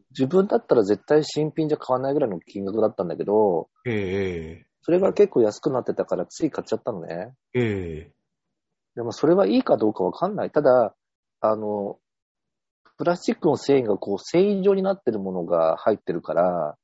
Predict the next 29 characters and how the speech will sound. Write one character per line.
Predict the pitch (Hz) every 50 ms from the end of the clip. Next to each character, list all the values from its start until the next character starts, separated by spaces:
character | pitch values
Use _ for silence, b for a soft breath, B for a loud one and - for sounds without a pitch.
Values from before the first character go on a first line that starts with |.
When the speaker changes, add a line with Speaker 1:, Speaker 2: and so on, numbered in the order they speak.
| _ -
Speaker 2:
え | 127 120 110 104 95 90 82 78 78
え。 | - _ _ _ _ _ _ _
Speaker 1:
通 | - - 196 208 196
気 | -
性 | - - 202 202
は | 202 190
と | - 208
に | 202
か | 170 139 107
く | - 104
い | 113 110 101
い | 92
し、 | - - - 98 95 95 92 87 80 76 - _ _ _ _ _ _ _
Speaker 2:
は | 113 110
い。 | 104 90 78 69
Speaker 1:
ち | - - _ _ _
ょ | - 233
っ | -
と | - 127
硬 | - - - - 190
め | 196 208
な | 220 240 214
ん | 147
で | 107 90
す | - 98
よ | 92 92
ね。 | 95 98 98 101 101 - _ _ _ _ _ _ _ _
Speaker 2:
お | 104 104 104 104 104 107 110 113 117 120 127 127 127 135 139 135 135 139 139 143 147 147 147 151
ー。 | 147